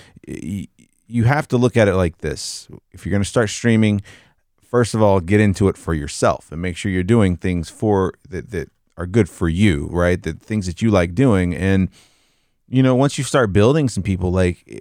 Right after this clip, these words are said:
it's really not, you can't, like, you can't mistake the reach that you have with those, you know, even if you're a small streamer, ten, fifteen, twenty people you have, right? Like, you can't mistake the fact that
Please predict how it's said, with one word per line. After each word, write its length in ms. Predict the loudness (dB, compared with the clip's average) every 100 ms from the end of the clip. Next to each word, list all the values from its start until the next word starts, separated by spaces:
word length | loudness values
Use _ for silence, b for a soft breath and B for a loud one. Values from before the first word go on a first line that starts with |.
| -10
it's 240 | -8 -8
really 400 | -6 -2 0 2
not, 640 | 2 4 2 0 -4 -14 -20 _ _ _ _ _ _ _ _
you 100 | -16
can't, 300 | -4 -2 0
like, 200 | 2 2 -2 -18 -14
you 100 | -2
can't 200 | 0 0
mistake 400 | 0 0 -2 -2
the 100 | 0
reach 400 | 2 2 0 -4
that 220 | -6 -2
you 80 | -2
have 340 | 0 0 0
with 140 | -4
those, 340 | -2 -2 -2 -6
you 160 | -6 -2
know, 160 | -2 -2
even 160 | -2
if 100 | -2
you're 100 | -2
a 40 | -2
small 260 | -2 -2
streamer, 320 | -2 -2 -2
ten, 400 | -2 -2 0 0
fifteen, 560 | -4 -2 -2 -2 -2 -2
twenty 320 | 0 0 0
people 340 | -2 -4 -4 -6
you 120 | -2
have, 340 | -2 -2 -2
right? 260 | 0 0 2
Like, 200 | 0 0 -2 b b b
you 100 | -8
can't 280 | -2 0 0
mistake 360 | -2 0 -2 -2
the 80 |
fact 260 | -2 0 0
that 160 | -4